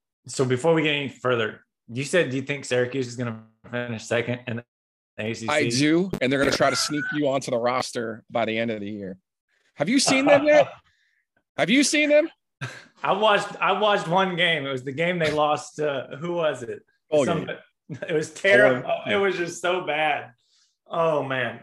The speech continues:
Speaker 1: So second.
Speaker 2: Scott, Scott, they're
Speaker 1: Second.
Speaker 2: whiter. They're whiter than B Y U, man. I,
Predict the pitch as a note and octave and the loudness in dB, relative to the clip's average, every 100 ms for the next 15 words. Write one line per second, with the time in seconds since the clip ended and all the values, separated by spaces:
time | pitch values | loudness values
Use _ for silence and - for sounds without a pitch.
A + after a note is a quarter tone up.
0 | - D3 D3 F3+ F3 B2+ G#2+ - - _ | -10 -8 -4 0 0 0 -2 -6 -14 _
1 | _ _ - A2 A2 - _ _ _ _ | _ _ -4 -2 -2 -6 _ _ _ _
2 | - B2 C3+ A#2+ A2+ G#2 G2+ - _ - | -6 0 2 4 2 -2 -10 -18 _ -4
3 | B2 B2+ C#3 C3 B2+ B2 A#2 A2 A2 G2+ | -2 2 0 -2 -6 -4 -4 -4 -6 -8
4 | F#2 F#2 - _ _ A2+ | -10 -12 -16 _ _ -6